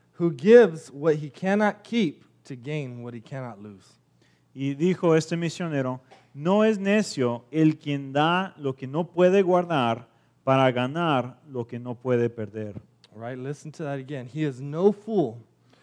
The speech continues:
Speaker 1: who gives what he cannot keep to gain what he cannot lose."
Speaker 2: Otra vez, "No es necio el quien da lo que no puede ganar, guardar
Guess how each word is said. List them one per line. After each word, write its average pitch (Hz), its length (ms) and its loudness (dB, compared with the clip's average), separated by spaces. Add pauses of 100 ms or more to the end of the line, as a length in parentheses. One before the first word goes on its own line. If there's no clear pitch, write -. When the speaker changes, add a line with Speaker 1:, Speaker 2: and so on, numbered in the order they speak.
(580)
Speaker 1:
who 165 100 0
gives 151 380 6
what 147 180 -4
he 135 80 -6
cannot 180 460 -4
keep 131 300 -10 (360)
to 135 140 -12
gain 123 400 -12
what 120 120 -12
he 117 60 -12
cannot 127 420 -12
lose." 104 280 -18 (920)
Speaker 2:
Otra 139 300 -2
vez, 127 320 0 (100)
"No 165 300 -2
es 214 120 2
necio 196 680 -2 (100)
el 160 240 2
quien 135 320 -8
da 175 380 -2 (100)
lo 143 140 -4
que 135 120 -10
no 139 220 -4
puede 190 420 4
ganar, 196 480 -2
guardar 160 580 4